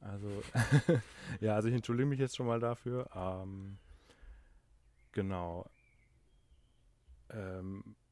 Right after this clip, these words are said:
ja, ich habe auch das Gefühl, dass i-, in, in, in so Mainstream-Zeitschriften halt, ähm,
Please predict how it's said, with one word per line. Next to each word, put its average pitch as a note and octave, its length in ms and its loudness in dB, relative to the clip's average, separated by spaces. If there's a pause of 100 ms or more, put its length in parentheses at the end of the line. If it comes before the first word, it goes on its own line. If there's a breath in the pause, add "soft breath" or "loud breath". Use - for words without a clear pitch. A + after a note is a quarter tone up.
(320)
ja, G#2+ 120 0
ich A2 100 0
habe C#3+ 140 6
auch C3+ 40 8
das C3 120 0
Gefühl, B2 220 -2
dass C3 180 0
i-, A2 60 -4
in, G#2+ 380 -2
in, G2+ 280 -8
in F#2+ 420 -8
so F2+ 200 -8
Mainstream-Zeitschriften F#2+ 2000 -8
halt, F2 320 -12 (100)
ähm, E2+ 220 -12